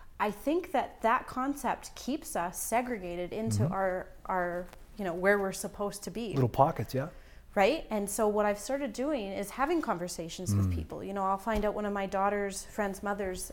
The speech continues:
Speaker 1: um, she is a pastor, I forget what church she's at.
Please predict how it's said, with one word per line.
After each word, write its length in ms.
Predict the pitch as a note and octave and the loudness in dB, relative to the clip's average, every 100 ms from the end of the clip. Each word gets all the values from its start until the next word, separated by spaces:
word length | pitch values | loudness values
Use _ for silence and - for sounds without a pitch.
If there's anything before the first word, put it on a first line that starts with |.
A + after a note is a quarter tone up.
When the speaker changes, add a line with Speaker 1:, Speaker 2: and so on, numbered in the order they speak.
| - | -4
Speaker 1:
um, 460 | F#3+ F#3 F#3 E3 - | -2 -2 -4 -6 -10
she 380 | - - G3+ F#3+ | -8 -4 -4 -2
is 140 | G3 | -4
a 40 | G3 | -6
pastor, 500 | - G3+ G#3 - G3 | -4 -4 -4 -6 -10
I 40 | |
forget 280 | F3 F#3 G3+ | -8 -8 -8
what 100 | - | -8
church 260 | - G#3 G#3 | -8 -8 -6
she's 240 | G#3 F#3 | -8 -6
at. 160 | F3 | -6